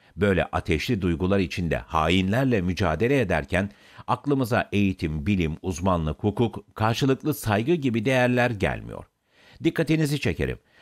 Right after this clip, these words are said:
ak Parti iktidarı Kemal Derviş'ten devraldığı programı A B baskısıyla yürütürken işler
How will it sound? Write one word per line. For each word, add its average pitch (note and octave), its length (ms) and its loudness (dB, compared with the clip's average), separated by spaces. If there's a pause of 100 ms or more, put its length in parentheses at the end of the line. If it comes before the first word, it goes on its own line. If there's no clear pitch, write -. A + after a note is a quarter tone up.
(140)
ak - 220 -2
Parti F2 260 0
iktidarı F2+ 600 0
Kemal G2 380 0
Derviş'ten E2+ 580 0
devraldığı F#2+ 540 0
programı F#2+ 600 0 (200)
A F#2+ 180 0
B D3+ 180 0
baskısıyla A#2+ 560 0
yürütürken A2+ 720 -2 (120)
işler A#2 440 -2